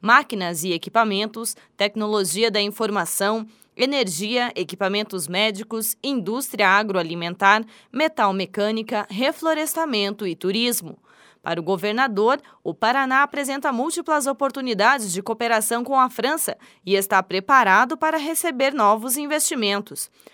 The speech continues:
Durante o encontro, o governador Beto Richa destacou a criação do Programa Paraná Competitivo,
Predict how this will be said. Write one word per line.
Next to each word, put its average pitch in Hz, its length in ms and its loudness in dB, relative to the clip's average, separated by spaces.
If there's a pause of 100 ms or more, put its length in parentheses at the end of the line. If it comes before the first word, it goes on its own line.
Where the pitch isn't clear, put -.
(200)
Durante 214 380 0
o 285 80 0
encontro, 233 680 -2
o 226 200 0
governador 240 580 0
Beto 247 300 -2
Richa 233 340 -4
destacou 277 440 -2
a 254 80 2
criação 254 500 -4
do 254 100 -6
Programa 247 460 0
Paraná 269 500 2
Competitivo, 254 840 -4